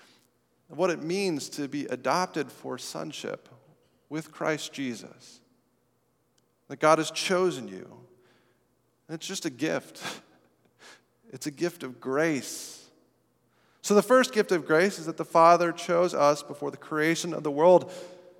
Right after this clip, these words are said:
And if you have questions about this and you want to come talk to me afterwards, please do.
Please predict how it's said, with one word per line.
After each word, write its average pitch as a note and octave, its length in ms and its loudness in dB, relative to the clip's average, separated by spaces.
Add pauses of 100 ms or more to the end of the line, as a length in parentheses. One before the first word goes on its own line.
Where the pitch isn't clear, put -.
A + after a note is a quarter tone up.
(880)
And D#3+ 80 -4
if D#3 80 -6
you A#3+ 80 -2
have - 180 -6
questions F#3 560 4
about F#3 380 4
this F#3+ 200 -2
and D#3 60 -6
you D#3 80 -2
want F3+ 180 0
to - 0 -
come E3 200 -4
talk D3 360 6
to F3 80 -8
me E3 140 -2
afterwards, E3 480 0
please D#3+ 580 -4
do. B2+ 540 -6